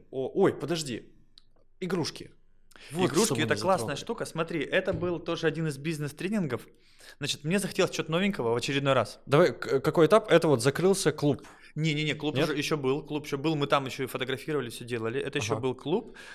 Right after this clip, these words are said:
Speaker 2: это было какое-то, и шоу-программы шли, но просто хотелось че-то новенького, ну, надоело уже, да, опять
Speaker 1: Мгм.
Speaker 2: хотел со сцены уйти, хотелось что-то, вот опять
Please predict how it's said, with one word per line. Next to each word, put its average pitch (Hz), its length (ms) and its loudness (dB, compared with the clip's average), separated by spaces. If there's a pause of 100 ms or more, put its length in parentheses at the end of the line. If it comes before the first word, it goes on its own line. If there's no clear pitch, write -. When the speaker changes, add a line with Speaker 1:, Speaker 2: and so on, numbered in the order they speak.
Speaker 2:
это 165 220 2
было 151 260 2
какое-то, 147 560 2
и 151 180 -4
шоу-программы 165 680 2
шли, 151 180 -4
но 165 120 -2
просто - 260 0
хотелось 139 360 0
че-то - 240 -6
новенького, 117 440 -4
ну, 120 120 -8
надоело 117 460 -4
уже, 113 180 -8
да, 117 100 -4
опять 135 220 -4
Speaker 1:
Мгм. 135 140 -6
Speaker 2:
хотел 143 240 0
со 143 120 0
сцены 143 340 2
уйти, 117 180 -6
хотелось 127 440 0
что-то, 143 400 2
вот 127 200 0
опять 147 380 0